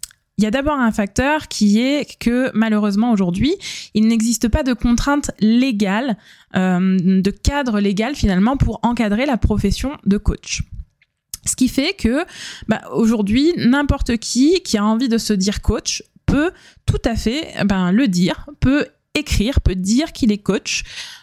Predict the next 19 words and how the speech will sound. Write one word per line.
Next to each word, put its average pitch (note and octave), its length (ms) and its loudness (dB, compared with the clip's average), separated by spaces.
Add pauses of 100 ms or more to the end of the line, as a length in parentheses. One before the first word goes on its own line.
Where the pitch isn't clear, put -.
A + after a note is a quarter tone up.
(100)
euh, G3+ 140 0
sans D4+ 320 -2
qu'il C#4 500 -2
y G3 920 2
ait B3+ 60 -2
de G#3+ 100 0
conséquences, A#3+ 720 0
sans B3+ 160 -4
qu'il G#3 600 2
soit G3+ 300 0
régulé, G#3+ 560 0
sans A#3 240 -2
que G#3 220 -4
quelqu'un G#3+ 260 -2 (640)
lui G3+ 220 4
dise « G#3+ 440 2 (400)
Ah G3 120 0
non, G3+ 100 2
non, B3 220 0